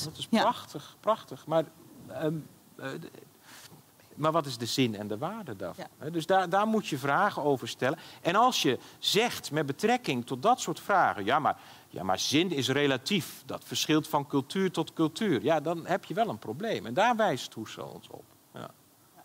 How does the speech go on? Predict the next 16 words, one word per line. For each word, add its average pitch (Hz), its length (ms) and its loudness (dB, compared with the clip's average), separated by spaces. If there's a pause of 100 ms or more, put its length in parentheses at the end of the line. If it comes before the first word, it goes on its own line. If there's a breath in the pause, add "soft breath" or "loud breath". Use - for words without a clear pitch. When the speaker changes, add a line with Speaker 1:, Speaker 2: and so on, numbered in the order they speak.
(480)
Speaker 1:
En 110 100 -6
daar, 123 100 2
hij 127 120 2
probeert 135 680 0
daar 104 340 2
ook, 101 260 -4
eh, 98 220 -4
hij 147 140 -4
probeert 123 320 -4
daar 104 100 -8
een 101 100 -6
alternatief 123 540 -8
voor 104 140 -10
te 107 80 -14
vinden. 101 120 -12 (100)
Daarom 156 140 0